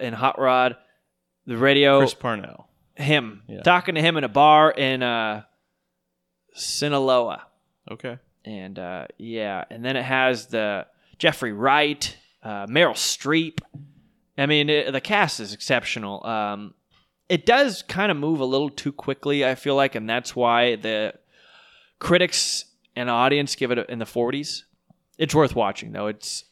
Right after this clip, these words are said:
Speaker 1: uh, it's, it really spells out money laundering and what rich people do to remain rich. Um, I will say that I didn't learn anything from it, whereas, like, The Big Short, like, no one understands the stock shit and mortgages and all that shit.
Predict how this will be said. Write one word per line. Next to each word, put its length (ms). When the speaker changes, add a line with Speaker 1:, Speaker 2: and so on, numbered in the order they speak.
Speaker 1:
uh, 300
it's, 380
it 140
really 220
spells 480
out 400
money 280
laundering 500
and 100
what 140
rich 180
people 220
do 200
to 200
remain 480
rich. 440
Um, 640
I 100
will 180
say 460
that 220
I 140
didn't 280
learn 360
anything 360
from 260
it, 80
whereas, 340
like, 120
The 60
Big 180
Short, 340
like, 140
no 100
one 120
understands 460
the 100
stock 360
shit 260
and 320
mortgages 580
and 80
all 140
that 120
shit. 360